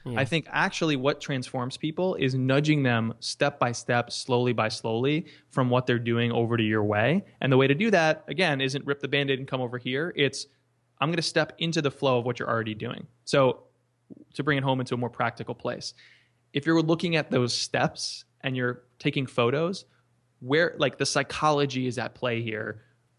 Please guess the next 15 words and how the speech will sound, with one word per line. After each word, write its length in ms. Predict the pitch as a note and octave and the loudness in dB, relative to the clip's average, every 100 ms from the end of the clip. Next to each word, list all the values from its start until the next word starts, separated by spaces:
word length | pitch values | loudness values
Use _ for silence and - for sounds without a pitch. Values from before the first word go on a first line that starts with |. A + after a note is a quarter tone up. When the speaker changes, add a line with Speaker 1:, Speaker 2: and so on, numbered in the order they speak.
| _ | _
Speaker 2:
What 200 | B2 C#3 | 2 6
are 80 | D#3 | 6
they 140 | C#3+ | 4
interested 360 | C3 B2 C3 A#2+ | 2 -2 -2 -2
in? 300 | A2+ A2 A2+ | -2 -4 -6
They're 120 | - A2+ | -4 -4
interested 340 | A2+ - A#2+ | -4 -4 -2
in 120 | A2 | 0
movies 520 | B2+ C3+ C3 B2+ B2 | 4 4 6 4 2
and 100 | B2+ | 0
entertainment, 680 | B2 A#2 A#2 C3 B2 A#2+ A#2+ - | -2 -2 -2 0 2 2 0 -4
whatever. 560 | - A#2+ A#2+ A#2 A2 A2 | -2 2 2 2 -2 -2
Maybe 300 | A#2+ B2+ B2+ | 0 2 2
it's 120 | B2+ | 0
too 400 | - C3 B2 B2 | -2 0 0 -2